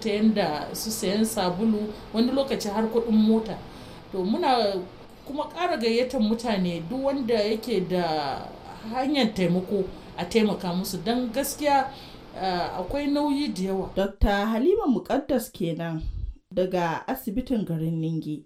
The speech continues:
Speaker 2: a lokacin da aka fara gudanar da aikin yoyon fitsari da suke yi a wannan mako.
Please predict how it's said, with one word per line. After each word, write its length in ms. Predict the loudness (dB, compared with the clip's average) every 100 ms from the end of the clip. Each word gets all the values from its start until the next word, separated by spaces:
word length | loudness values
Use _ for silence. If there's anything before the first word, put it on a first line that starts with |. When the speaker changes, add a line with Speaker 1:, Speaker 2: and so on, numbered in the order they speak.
| -4
Speaker 2:
a 40 |
lokacin 520 | 0 0 -2 -4 -2
da 200 | 0 -2 -2
aka 180 | -4 0
fara 300 | 2 2 2
gudanar 480 | 0 0 0 0 -2
da 80 | -2
aikin 420 | -2 -2 -2 -2
yoyon 300 | 0 0 2 2
fitsari 580 | 2 0 0 2 0
da 280 | 0 0 -2
suke 320 | -4 -4 -4 2
yi 300 | 2 2 0
a 180 | 0 4
wannan 380 | 4 4 2 2
mako. 580 | 2 2 0 0 0 0